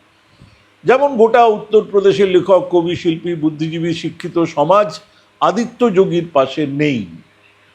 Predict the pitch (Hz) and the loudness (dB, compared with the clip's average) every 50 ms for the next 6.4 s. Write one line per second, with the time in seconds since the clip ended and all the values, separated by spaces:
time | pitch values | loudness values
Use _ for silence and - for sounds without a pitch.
0 | _ _ _ _ _ _ _ _ _ _ _ _ - 240 269 - - - 226 240 | _ _ _ _ _ _ _ _ _ _ _ _ 2 2 2 2 0 0 2 2
1 | 254 269 247 196 175 196 240 233 226 226 202 165 202 202 196 202 202 190 180 - | 2 0 -2 -2 -2 0 0 0 0 0 -2 0 0 2 4 4 2 2 -2 -10
2 | - - - - _ _ _ _ - - 208 196 170 - 214 196 170 165 170 196 | -12 -18 -20 -20 _ _ _ _ -4 0 0 0 0 2 0 0 0 2 0 0
3 | 208 - - - 180 185 208 190 165 - - 190 175 170 170 165 143 165 175 165 | -2 -2 -6 -8 -4 -4 -4 -4 -2 0 2 2 2 2 2 -2 -2 -4 -4 -4
4 | 170 165 165 - 170 156 165 151 160 185 190 170 131 110 175 196 214 - - - | -6 -6 -2 0 -2 0 0 2 2 2 2 0 0 0 0 2 0 -2 -4 -4
5 | - 185 185 190 185 - 180 170 - 185 170 165 170 160 160 160 202 214 196 165 | 0 2 2 2 2 -2 -6 -4 -2 0 0 2 2 2 2 2 4 4 4 4
6 | 143 127 - - - - 180 190 | 2 0 -4 -8 -2 0 0 0